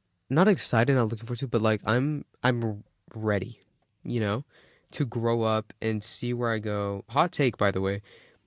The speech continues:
because I don't really li-, I don't really like to admit this because of the constant, like, teenage years, um,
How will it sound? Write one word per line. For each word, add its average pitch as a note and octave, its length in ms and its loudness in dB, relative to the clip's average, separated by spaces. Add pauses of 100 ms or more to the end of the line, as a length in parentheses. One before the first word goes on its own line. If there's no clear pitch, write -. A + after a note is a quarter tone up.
because B2 340 4 (240)
I C3 140 4
don't F3+ 180 6 (140)
really B2+ 340 4
li-, G#2+ 260 6
I A#2 60 6
don't C3+ 160 4
really C#3 180 0
like A2+ 180 2
to - 100 -8
admit G#2 220 -2
this C#3 280 -6 (1900)
because C3+ 280 0
of A#2+ 80 -4
the A#2+ 80 -2
constant, A#2+ 420 -4
like, G#2 260 -4 (180)
teenage E3 360 -2
years, D3 560 -6 (300)
um, G#2 420 -6